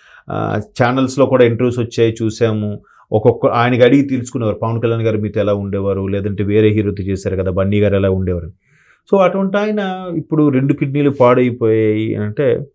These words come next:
ఆ, దీనికోసం అసలు అసోసియేషన్ కూడా గట్టిగా నిలబడి ఏదో చెయ్యాలి.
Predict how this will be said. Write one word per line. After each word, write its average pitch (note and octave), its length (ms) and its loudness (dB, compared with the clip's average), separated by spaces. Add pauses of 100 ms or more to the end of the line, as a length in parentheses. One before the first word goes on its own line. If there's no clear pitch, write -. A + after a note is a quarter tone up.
(720)
ఆ, - 340 -8 (240)
దీనికోసం F#3 600 2
అసలు F3+ 260 0
అసోసియేషన్ E3+ 680 0
కూడా E3 320 0 (440)
గట్టిగా B2+ 300 2
నిలబడి C3 360 0
ఏదో B2 140 0
చెయ్యాలి. A2+ 600 -2